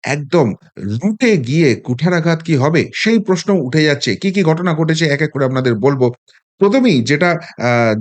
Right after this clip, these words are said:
জানা যাচ্ছিল যে আর্টিফিশিয়াল ইন্টেলিজেন্সকে ব্যবহার করে নির্বাচন কমিশন দেখতে চাইছিল যে এই দেশের নির্বাচনী প্রক্রিয়াকে, আহ, সঠিকভাবে সঠিক পথে নিয়ে আসা যায় কিনা, আরো স্বচ্ছ করা যায় কিনা। আর সেই জায়গা থেকে টেস্টিং এর জন্য খুব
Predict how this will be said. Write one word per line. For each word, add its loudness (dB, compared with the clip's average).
জানা 2
যাচ্ছিল 0
যে 0
আর্টিফিশিয়াল -2
ইন্টেলিজেন্সকে -2
ব্যবহার 0
করে -2
নির্বাচন -2
কমিশন -4
দেখতে -6
চাইছিল -2
যে 0
এই 0
দেশের 0
নির্বাচনী -2
প্রক্রিয়াকে, 0
আহ, -2
সঠিকভাবে 0
সঠিক -4
পথে -2
নিয়ে 0
আসা -2
যায় 0
কিনা, -6
আরো -2
স্বচ্ছ -8
করা -4
যায় 2
কিনা। -2
আর 0
সেই 2
জায়গা 2
থেকে -2
টেস্টিং -2
এর 0
জন্য 2
খুব 0